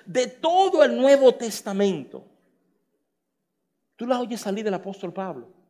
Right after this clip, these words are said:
cuando se atreve a hablar de ser colaborador de Dios.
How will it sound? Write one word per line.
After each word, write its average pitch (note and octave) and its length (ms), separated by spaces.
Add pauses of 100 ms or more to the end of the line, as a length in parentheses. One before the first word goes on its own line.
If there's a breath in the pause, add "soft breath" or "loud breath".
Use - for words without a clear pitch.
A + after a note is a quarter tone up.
(640 soft breath)
cuando G#3+ 640
se - 340
atreve C4+ 1000
a G3 60
hablar E3+ 680 (3000)
de C#3 120
ser F3+ 500 (640)
colaborador D#3+ 1600
de A2 260
Dios. G2+ 260